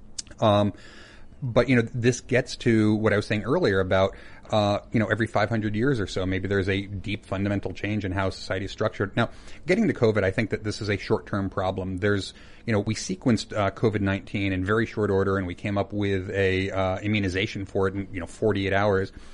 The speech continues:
And the only thing that stood in the way was the old, you know, nation states and the F D A and the C D C,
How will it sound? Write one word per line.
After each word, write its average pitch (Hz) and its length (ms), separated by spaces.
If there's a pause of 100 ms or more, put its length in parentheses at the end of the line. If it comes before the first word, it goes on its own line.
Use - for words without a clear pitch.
(380)
And 110 160
the 117 140
only 139 160
thing 127 140
that 113 100
stood 117 240
in 110 80
the 107 80
way 113 320
was 95 360
the 101 120
old, 104 400
you 107 80
know, 95 100
nation 95 340
states 98 420
and 95 240
the 101 160
F 98 120
D 101 160
A 98 220
and 95 100
the 98 60
C 107 240
D 101 160
C, 113 460